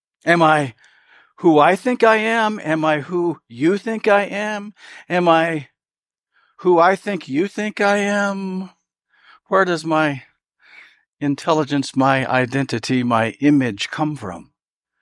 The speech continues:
Who told me this? Well, it's O I.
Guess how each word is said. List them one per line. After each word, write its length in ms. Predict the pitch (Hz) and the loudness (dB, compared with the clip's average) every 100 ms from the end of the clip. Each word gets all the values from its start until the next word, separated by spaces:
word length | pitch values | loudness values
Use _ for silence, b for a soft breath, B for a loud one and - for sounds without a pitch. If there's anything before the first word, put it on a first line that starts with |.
| _ _ - | _ _ -4
Who 400 | 262 196 117 - _ b b b _ | 2 2 2 -4 _ b b b _
told 320 | - 165 135 | -4 -2 -2
me 280 | 104 90 - _ _ _ _ _ _ | -6 -10 -16 _ _ _ _ _ _
this? 480 | 104 98 - - - _ _ _ _ _ _ _ _ _ _ _ _ _ _ _ - | -6 -6 -6 -16 -18 _ _ _ _ _ _ _ _ _ _ _ _ _ _ _ -8
Well, 600 | 151 156 165 165 160 - _ _ _ _ _ _ _ b b b b _ | -4 0 0 0 -2 -8 _ _ _ _ _ _ _ b b b b _
it's 260 | 143 135 - - | -8 -8 -8 0
O 240 | 180 170 | 2 4
I. 340 | 117 87 78 | 0 -4 -10